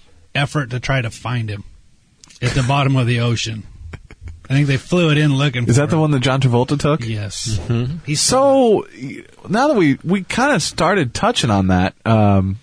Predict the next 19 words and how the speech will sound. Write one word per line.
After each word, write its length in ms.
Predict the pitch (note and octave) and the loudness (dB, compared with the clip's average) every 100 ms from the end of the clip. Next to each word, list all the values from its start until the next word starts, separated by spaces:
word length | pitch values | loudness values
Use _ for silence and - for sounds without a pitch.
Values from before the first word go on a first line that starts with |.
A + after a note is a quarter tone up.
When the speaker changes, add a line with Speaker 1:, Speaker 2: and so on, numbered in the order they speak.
| _ | _
Speaker 1:
He 140 | B2+ | -4
did. 100 | A2+ A#2 | -2 2
Speaker 2:
last 260 | C#3 D3+ | 0 0
podcast, 760 | - G#2+ F#2+ - F2 F2 - - _ - | 0 0 0 -2 -4 -4 -8 -16 _ -4
last 220 | A2 A#2 | -2 -2
po-, 240 | - - - | -4 -8 -6
blah, 180 | - F#2 | -2 -2
blah, 200 | F#2 F2 - - - - - | -2 -4 -8 -18 -20 -20 -2
last 260 | A2+ A#2 - | 0 0 -2
podcast, 720 | A2 A#2+ G#2 F#2+ E2 - - _ - _ - - - | -2 -2 -2 -2 -2 -4 -12 _ -20 _ -20 -12 -2
but 260 | B2 - | 0 0
we 260 | E2 B2+ C3+ | -4 2 2
just 180 | F#3 A3 | 4 0
don't 140 | G#3+ | 0
talk 260 | - A#3+ A3+ | 0 0 0
about 220 | C#3+ G2+ | 0 0
that 140 | G2+ | 2
anymore. 440 | F#2 F2 E2 C2+ - - - - - - | 2 2 -2 -4 -10 -12 -8 -8 -10 -14
So, 580 | - - C3 B2 A#2+ | -4 2 4 4 2